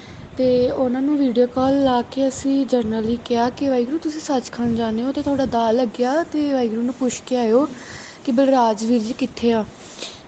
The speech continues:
ਤੇ ਉਹਨਾਂ ਨੇ ਸੁਰਤੀ ਲਾ ਕੇ ਵੇਖਿਆ, ਉਹ ਸੱਚਖੰਡ ਚਲੇ ਗਏ ਆ। ਤੇ ਉਹ ਗ-, ਅਹ, ਉਹਨਾਂ ਨੇ ਗੁਰੂ ਸਾਹਿਬ ਨੂੰ ਪੁੱਛਿਆ ਕਿ ਗੁ-, ਅਹ, "ਬਲਰਾਜ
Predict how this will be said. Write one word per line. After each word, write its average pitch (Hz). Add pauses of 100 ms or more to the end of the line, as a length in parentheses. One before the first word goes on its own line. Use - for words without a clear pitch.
ਤੇ 269
ਉਹਨਾਂ 269
ਨੇ 302
ਸੁਰਤੀ 277
ਲਾ 254
ਕੇ 277
ਵੇਖਿਆ, 254
ਉਹ 285
ਸੱਚਖੰਡ 240
ਚਲੇ 214
ਗਏ 233
ਆ। 302 (580)
ਤੇ 240
ਉਹ 254
ਗ-, 247
ਅਹ, 240
ਉਹਨਾਂ 240
ਨੇ 247
ਗੁਰੂ 240
ਸਾਹਿਬ 240
ਨੂੰ 247
ਪੁੱਛਿਆ 247
ਕਿ 262
ਗੁ-, 247
ਅਹ, 226
"ਬਲਰਾਜ 226